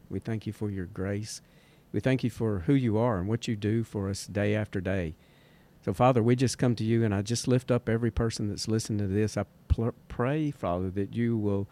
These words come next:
put a spark in their heart, a desire in their heart to go to Israel, um, just so that they can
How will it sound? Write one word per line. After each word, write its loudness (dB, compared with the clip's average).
put 0
a -2
spark 4
in 0
their 2
heart, -4
a -2
desire 4
in 2
their 2
heart 0
to -4
go 0
to -6
Israel, -4
um, -6
just -2
so 6
that 2
they 2
can 0